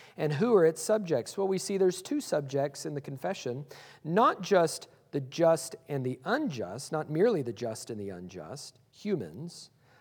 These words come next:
but notice also those apostate angels. We see that in Jude chapter six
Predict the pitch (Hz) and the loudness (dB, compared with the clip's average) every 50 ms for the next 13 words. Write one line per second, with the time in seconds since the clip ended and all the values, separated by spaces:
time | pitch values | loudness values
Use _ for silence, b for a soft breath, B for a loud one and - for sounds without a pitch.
0 | b b - 185 175 190 202 208 202 196 190 - - 196 208 254 269 - - 185 | b b -8 -4 0 2 4 6 4 4 2 0 0 2 2 2 2 0 0 2
1 | 165 175 185 180 175 180 190 196 190 - - 170 160 - - - - 208 233 233 | 4 4 4 4 4 2 2 2 -2 -4 -4 -6 -6 -6 -12 -4 -2 -2 -2 -2
2 | - - - - 180 170 175 202 170 _ _ - 208 226 262 294 285 254 175 151 | -4 -10 -4 0 0 0 0 0 -4 _ _ -4 -4 -2 -2 -2 -4 -4 -2 -2
3 | 131 101 82 69 69 139 - - - - - - _ b b b b b b b | -2 -4 -4 -10 -14 -20 -18 -18 -16 -16 -16 -18 _ b b b b b b b
4 | b b b b b b b b b b _ _ _ _ _ _ _ _ _ _ | b b b b b b b b b b _ _ _ _ _ _ _ _ _ _
5 | _ _ _ _ _ _ _ _ _ _ - _ - 131 - - 165 147 160 160 | _ _ _ _ _ _ _ _ _ _ -18 _ -10 -8 -6 -4 2 4 4 4
6 | 165 - 143 123 110 101 117 127 135 143 147 156 170 160 147 - - 120 - - | 4 0 -6 -10 -10 -6 -4 -2 0 2 2 0 0 -4 -8 -8 -8 -8 -8 -8
7 | 104 90 - - - 170 175 196 190 - - - - - - - | -10 -8 -8 -4 0 0 0 0 0 -6 -12 -12 -12 -12 -12 -14